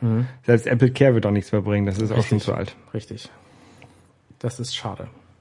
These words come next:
Speaker 1: Aber mit diesem Notebook, also das zweitausendachter Notebook, hat den gleichen Prozessor.
Speaker 2: Mhm.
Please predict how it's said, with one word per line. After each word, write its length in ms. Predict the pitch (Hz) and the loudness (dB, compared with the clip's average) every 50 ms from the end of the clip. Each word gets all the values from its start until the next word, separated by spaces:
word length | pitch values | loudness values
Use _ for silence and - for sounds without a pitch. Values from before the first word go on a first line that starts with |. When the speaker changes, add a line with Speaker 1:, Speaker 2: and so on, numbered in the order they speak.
| - - - - - - - | -20 -20 -18 -18 -18 -10 0
Speaker 1:
Aber 240 | - 147 170 190 190 | 2 4 6 6 6
mit 180 | 180 170 - | 6 4 4
diesem 200 | 170 165 160 160 | 2 4 4 6
Notebook, 400 | 160 160 165 160 170 165 156 - | 6 6 6 6 4 2 2 4
also 180 | 123 127 123 127 | 0 2 2 4
das 160 | 123 120 123 - | 2 0 -2 0
zweitausendachter 760 | - 131 127 123 131 127 127 123 - - 147 - - 175 165 | 2 4 4 6 6 4 4 4 2 0 -4 -2 0 0 4
Notebook, 480 | 156 156 151 151 - 170 160 - - | 4 4 4 2 0 -4 -4 0 0
hat 140 | 160 147 - - - - _ _ _ - - 143 143 135 123 117 - | -2 -2 -2 -6 -20 -20 _ _ _ -12 -6 -4 -4 -4 -4 -4 0
den 140 | - 123 120 | 2 2 4
gleichen 320 | 117 117 110 120 127 127 | 4 2 2 2 2 0
Prozessor. 540 | 123 - 113 - - 127 123 127 147 147 165 - - - - _ _ - | 0 -2 -4 -2 0 -2 0 0 -2 -2 -2 -4 -12 -20 -20 _ _ 4
Speaker 2:
Mhm. 240 | 131 120 139 170 | 6 6 6 6